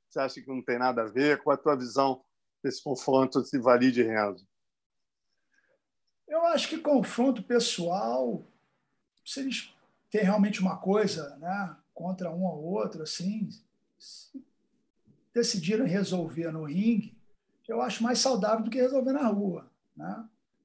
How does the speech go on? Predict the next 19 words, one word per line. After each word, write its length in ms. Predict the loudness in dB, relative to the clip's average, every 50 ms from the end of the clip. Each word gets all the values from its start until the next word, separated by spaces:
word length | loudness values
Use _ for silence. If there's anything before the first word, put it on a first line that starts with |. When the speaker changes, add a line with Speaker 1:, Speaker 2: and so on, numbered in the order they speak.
| _ _ _ -14
Speaker 2:
É, 380 | -12 -10 -8 -8 -8 -8 -8 -6
é 60 | -4
uma 180 | -2 0 0
luta 240 | 0 0 0 0 0
interessante, 800 | -2 -2 0 0 0 0 0 0 -2 -2 -2 -2 -2 -2 -4 -6
são 200 | -6 -6 -4 -4
dois 260 | -4 -4 -4 -4 -4
caras 360 | -4 -2 -2 0 -2 -2 -4
que, 200 | -8 -10 -12 -12
que, 200 | -12 -12 -14 -14
que 220 | -14 -14 -14 -14 -14
têm 180 | -12 -12 -12
um 60 | -10
nome 200 | -8 -8 -8 -8
muito 200 | -8 -8 -8 -10
forte 420 | -10 -8 -4 -2 -2 -2 -2 -6 -10
nas 140 | -12 -12 -12
artes 240 | -12 -14 -12 -12
marciais, 800 | -12 -10 -8 -8 -8 -6 -6 -6 -6 -6 -8 -8 -10 -12 -16 -18